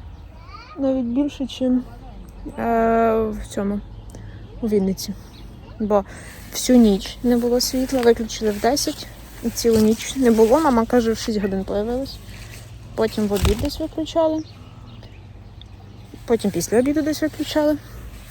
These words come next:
Коротше, тут так активненько з цим ділом. Так, будемо добувати черешню. Вже дуже багато тут гнилих. Бачите, ну, шпаки, я не знаю де, але їх тут чомусь немає.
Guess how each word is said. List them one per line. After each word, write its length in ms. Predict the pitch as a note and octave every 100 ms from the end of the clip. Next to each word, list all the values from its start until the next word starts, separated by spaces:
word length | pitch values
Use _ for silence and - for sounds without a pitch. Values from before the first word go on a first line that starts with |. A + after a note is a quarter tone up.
| - - - -
Коротше, 280 | C#4 C#4 -
тут 180 | C#4
так 120 | - C4+ - - - - - - - - -
активненько 800 | B3 - - B3+ G3+ G3 - - - - - - -
з 120 | -
цим 260 | - F3
ділом. 320 | F3 E3+ F3 G3 - - - - - - - - - - - - - - - - -
Так, 380 | D#4+ B3 G#3+ -
будемо 420 | C#4+ D4 C4+ C4 A#3+ A#3+
добувати 520 | A#3 A3+ A#3+ B3 A#3
черешню. 480 | - A3 G#3 A#3 A3+
Вже 120 | A#3+
дуже 220 | B3 A#3
багато 320 | A3 A3 A3 -
тут 180 | A3 G3
гнилих. 340 | G#3+ B3 D4 - - -
Бачите, 320 | - - G#3+
ну, 100 | F#3 G3+ - - - - - - - - -
шпаки, 520 | - - A3+ - A#3+ A#3
я 120 | G#3
не 100 | G3+
знаю 260 | F#3+ E3+
де, 280 | E3+ G#3+ D4+
але 220 | G3 F3+
їх 140 | F3 F#3
тут 220 | - -
чомусь 240 | F#3 F3+
немає. 320 | E3 D3 -